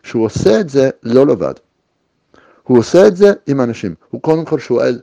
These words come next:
מה העניין, מה צריך לתקן, ואז הוא עושה את זה יחד עם בית המדרש, יחד עם שאר הזקנים. הוא גם, יש שם תקדים של, אמ, של, אה, רבי יוחנן בן זכאי, שהוא משתמש בתקדים במובן ההלכתי.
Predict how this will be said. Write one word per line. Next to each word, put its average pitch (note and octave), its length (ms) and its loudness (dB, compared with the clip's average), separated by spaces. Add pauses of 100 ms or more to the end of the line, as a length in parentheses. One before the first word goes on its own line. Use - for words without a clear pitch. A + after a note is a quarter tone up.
(120)
מה G#2 280 -4
העניין, F2 360 -6 (260)
מה G#2 180 -4
צריך - 280 -6
לתקן, - 400 -16 (520)
ואז F#3 680 -2 (240)
הוא G2 140 -4
עושה F3+ 360 -4
את F3 80 -6
זה C#3 140 0 (180)
יחד B2+ 360 -4
עם A2+ 120 -8
בית G#2+ 160 -6
המדרש, F2 580 -10 (300)
יחד B2+ 360 2
עם A#2 80 -6
שאר G#2 240 -2
הזקנים. F#2 460 -10 (320)
הוא G2 220 -4
גם, G#2 260 -2 (200)
יש A2 180 -2
שם G2 100 -10
תקדים D3 640 -2 (300)
של, G2 360 -4
אמ, E2+ 480 -6 (840)
של, F2 280 -12
אה, E2+ 360 -8
רבי F2+ 500 -6
יוחנן F#2 420 -8
בן F2+ 160 -2
זכאי, E3 520 0
שהוא G2+ 180 -10
משתמש F2+ 480 -10
בתקדים C3+ 600 -6
במובן F2 340 -10
ההלכתי. E2+ 560 -12